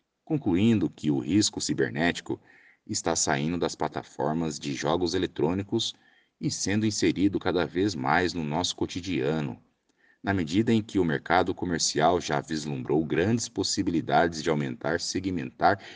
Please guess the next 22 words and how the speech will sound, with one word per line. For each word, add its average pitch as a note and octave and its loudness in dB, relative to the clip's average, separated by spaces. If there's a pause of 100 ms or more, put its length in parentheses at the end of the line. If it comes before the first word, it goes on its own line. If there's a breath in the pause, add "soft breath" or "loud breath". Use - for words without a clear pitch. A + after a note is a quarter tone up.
(140)
e D#3 -2
customizar F2+ 0 (100)
o - -4
contato E2 0
com E2+ -6
seu - -2
cliente, E2 -4 (460 soft breath)
disseminando D#2 -2
cada D#2 -4
vez D#2+ 2
mais D#2 0
a D#2 -4
possibilidade F#2 2
de C2 -6
beneficiamento D#2 -2
dos G2+ -4 (280 soft breath)
infratores B2+ 0
digitais, B2 0 (500)
que - -4
se - 2
aproveitam F2 2
da C2+ 0